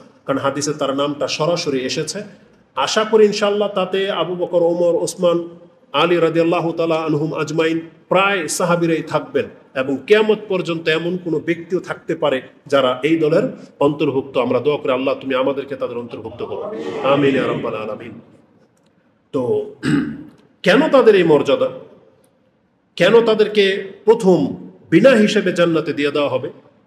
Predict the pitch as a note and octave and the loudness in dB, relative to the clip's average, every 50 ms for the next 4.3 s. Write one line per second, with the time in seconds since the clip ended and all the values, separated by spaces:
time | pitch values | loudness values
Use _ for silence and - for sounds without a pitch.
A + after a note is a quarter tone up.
0 | - C#3+ D3+ E3 D#3+ - E3 D#3 D#3 D#3 D3 - D#3 C3+ C#3 D3+ D#3+ C#3+ D3+ D3 | -4 0 0 0 0 -2 -4 -4 -2 -2 -2 -2 -2 -2 0 0 0 0 0 -2
1 | C#3+ D3 D#3 C#3+ C#3+ C#3+ B2+ B2 B2 - D#3 D3 C#3+ C#3 C3 C#3 - - - - | 0 -2 -2 -2 -2 -2 -2 -2 -2 -2 -2 -2 0 0 -2 -2 -2 -4 -4 0
2 | F3 E3 D#3+ E3+ D#3+ G3+ G#3+ - - - E3+ C#3 D3 D3 D3 C#3+ - - C3+ B2 | 0 -2 0 0 0 0 0 0 0 -2 -2 0 -2 -4 -4 -4 -6 -6 -6 -6
3 | - C#3+ C#3 C#3 C#3+ C3 - D#3+ D#3+ - D#3 B2 A#2 C#3+ E3+ F#3+ G#3+ G#3+ G3+ G3 | -4 -2 -2 -2 -4 -6 -6 -8 -4 -4 -4 -4 -2 0 0 2 2 4 2 4
4 | F3+ E3 C#3 - - - | 4 4 0 0 -2 -12